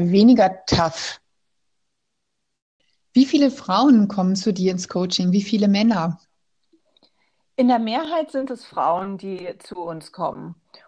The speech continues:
Speaker 2: und, äh, weniger Männer. Äh, aber da sehe ich auch eine Trendwende. Also es werden mehr Männer, so kann man schon sagen.
Speaker 1: Kannst du ausmachen, woran das liegt?
Speaker 2: Hm.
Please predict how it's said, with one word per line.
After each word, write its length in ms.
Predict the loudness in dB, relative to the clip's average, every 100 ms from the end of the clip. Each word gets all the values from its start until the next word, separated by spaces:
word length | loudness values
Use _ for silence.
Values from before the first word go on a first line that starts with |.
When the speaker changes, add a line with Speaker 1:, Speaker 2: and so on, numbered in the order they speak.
| _
Speaker 2:
und, 340 | -8 -6 -6 -6
äh, 220 | -8 -4
weniger 720 | -4 -4 -2 0 0 -2 -6 _ _
Männer. 460 | -12 -8 -4 -4 -6 _ _ _ _ _ _
Äh, 60 | -8
aber 420 | -6 -2 0 0
da 160 | -2 -6
sehe 200 | -8 -18
ich 200 | -14 -10
auch 220 | -10 -10
eine 280 | -12 -12 -14
Trendwende. 880 | -18 -10 -8 -8 -12 -14 -12 -14 -14 -18
Also 260 | -10 -10 -8
es 160 | -10 -2
werden 380 | 0 2 0
mehr 220 | -2 -2 -2
Männer, 480 | -4 -8 -10 -12 -20
so 160 | -20
kann 180 | -18 -14
man 120 | -14
schon 260 | -12 -12 -12
sagen. 380 | -14 -16 -18 -20 _ _ _ _ -20 -20 -20 _ _ -20 _ -20 -20 _
Speaker 1:
Kannst 300 | -2 -2 0
du 60 | 0
ausmachen, 440 | 2 2 2 2
woran 220 | 2 0
das 220 | 0 -2 -6
liegt? 520 | -6 -8 -10 -18 -20 _ _ _ _ _ _ _ _ _ _ _ _ _ _ _ _ _ _ _ _ _
Speaker 2:
Hm. 380 | -4 -2 -2 -6